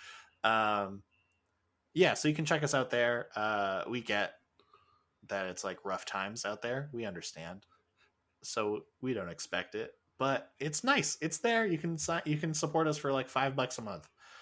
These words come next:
uh, which is pretty cool. And then you get all these bonus episodes that we're gonna do every month. Uh, again, patreon dot com slash welcome back pod. You can find all those things at welcome back pod dot com, uh, or on our Twitter or whatever you wanna use.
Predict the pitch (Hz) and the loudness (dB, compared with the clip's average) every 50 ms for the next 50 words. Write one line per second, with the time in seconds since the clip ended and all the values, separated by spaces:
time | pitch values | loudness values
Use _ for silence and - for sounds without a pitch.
0 | - - - - - - _ _ - 98 98 98 95 95 92 95 101 95 - 98 | -20 -20 -20 -20 -20 -20 _ _ -4 -2 -2 0 0 0 -2 -2 -4 -4 -6 -8
1 | - - 110 101 101 - - 107 104 104 98 98 98 95 92 95 87 87 87 80 | -6 -4 -4 -4 -4 -2 -2 -2 0 0 -2 -4 -6 -4 -4 -2 -2 -2 -2 -4
2 | 87 87 85 - 85 76 80 82 - - 71 - - - 78 78 80 - - 98 | -6 -8 -8 -10 -10 -8 -8 -8 -8 -8 -8 -8 -10 -10 -10 -10 -10 -8 -8 -8
3 | 85 95 92 95 92 92 92 110 113 110 107 104 107 107 135 156 175 175 - - | -8 -8 -8 -10 -10 -8 -6 -2 -2 -2 -2 -2 -2 0 0 0 0 -2 -6 -12
4 | - _ _ _ - - - _ _ _ _ _ - 110 113 110 107 101 - - | -20 _ _ _ -20 -20 -20 _ _ _ _ _ -2 -2 0 0 0 0 -2 -4
5 | 101 107 104 95 95 - 113 104 - - 101 98 92 95 92 95 92 90 - - | -6 -6 -8 -8 -6 -6 -8 -6 -6 -6 -6 -6 -6 -6 -6 -6 -6 -6 -8 -10
6 | 95 87 87 - - - 98 92 - - - 113 113 123 110 104 - - - - | -10 -8 -8 -6 -4 -2 -2 -2 -2 -2 -2 -2 -2 -2 -2 -2 -2 -2 -2 -2
7 | 139 131 131 127 131 147 - - - 104 101 101 - - 73 71 78 80 - - | -2 0 0 -2 -4 -6 -12 -16 -16 -14 -14 -14 -12 -12 -10 -10 -10 -12 -10 -6
8 | - 98 101 101 101 104 98 95 92 - - - - 110 107 104 104 98 - - | -2 0 0 0 0 -2 -6 -6 -6 -8 -8 -8 -6 -6 -4 -4 -6 -6 -8 -6
9 | 95 95 101 98 101 98 92 90 85 85 - - 92 90 87 87 82 78 - - | -4 -2 -2 -2 -2 -4 -4 -6 -6 -6 -6 -8 -8 -6 -6 -6 -8 -8 -8 -6
10 | - 104 101 101 101 101 - _ _ _ _ _ _ _ _ _ _ _ _ - | -6 -4 -4 -4 -6 -8 -12 _ _ _ _ _ _ _ _ _ _ _ _ -10
11 | 90 82 80 - - 90 87 85 82 78 80 80 80 76 - - - 92 90 87 | -8 -8 -8 -10 -10 -10 -10 -8 -8 -10 -10 -10 -12 -12 -14 -14 -14 -12 -12 -10
12 | 87 87 85 _ _ _ 82 82 82 82 82 80 85 85 85 87 90 87 90 92 | -12 -12 -16 _ _ _ -16 -14 -14 -12 -12 -12 -12 -8 -6 -6 -6 -4 -4 -6
13 | 92 92 - _ - 101 98 98 98 101 98 101 101 107 113 120 127 135 135 - | -8 -10 -14 _ -14 -12 -12 -10 -8 -8 -8 -6 -6 -2 0 0 0 0 0 -2
14 | - | -6